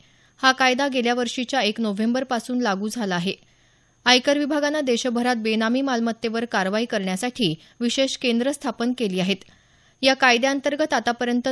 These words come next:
तीन हजार पाचशे कोटी रुपयांची बेनामी मालमत्ता जप्त करण्यात आली आहे. भंडारा गोंदियाचे माजी खासदार नाना पटोले यांनी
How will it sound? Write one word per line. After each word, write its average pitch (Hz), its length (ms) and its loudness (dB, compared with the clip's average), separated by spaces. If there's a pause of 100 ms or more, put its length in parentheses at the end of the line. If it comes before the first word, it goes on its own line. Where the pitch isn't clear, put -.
(120)
तीन 240 180 2
हजार 254 280 0
पाचशे 240 400 -2
कोटी 262 280 -2
रुपयांची 233 460 -2
बेनामी 214 460 0
मालमत्ता 214 540 -2
जप्त 202 320 -6 (100)
करण्यात 214 340 -2
आली 180 220 -2
आहे. 170 220 -2 (2000)
भंडारा 269 420 4
गोंदियाचे 294 480 0
माजी 247 360 0
खासदार 247 380 0
नाना 220 340 2
पटोले 202 400 -2
यांनी 214 340 2